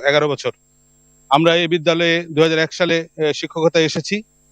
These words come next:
আমরা দেখেছি এই বিদ্যালয়ের, আহ, পড়াশোনা থেকে শুরু করে ক্রীড়া সংস্কৃতি ইয়েতে প্রত্যেকটা বিভাগেই, আহ, ঠাকুরগাঁও জেলা থেকে শুরু করে বিভাগ এবং জাতীয় পর্যায়ে আমরা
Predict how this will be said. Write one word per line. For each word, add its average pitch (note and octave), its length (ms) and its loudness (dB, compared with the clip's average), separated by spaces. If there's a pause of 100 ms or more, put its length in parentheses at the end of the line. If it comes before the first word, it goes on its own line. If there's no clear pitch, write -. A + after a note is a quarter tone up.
(240)
আমরা E3 220 4
দেখেছি F3+ 600 -2
এই D#3+ 160 2
বিদ্যালয়ের, D#3+ 560 2
আহ, - 580 -6 (140)
পড়াশোনা D#3+ 420 2
থেকে D#3 160 -4
শুরু G3 240 0
করে D3+ 240 0 (420)
ক্রীড়া F3 320 4
সংস্কৃতি E3 460 -2 (240)
ইয়েতে D#3+ 240 0
প্রত্যেকটা - 600 -2
বিভাগেই, D#3+ 440 2
আহ, - 600 -4 (140)
ঠাকুরগাঁও E3 500 2
জেলা D#3+ 300 2
থেকে E3+ 200 -6
শুরু F#3+ 240 -2
করে D#3 220 2 (280)
বিভাগ D#3+ 260 2
এবং E3 220 -2 (460)
জাতীয় F#3+ 340 4
পর্যায়ে F#3 320 0
আমরা D3+ 300 -2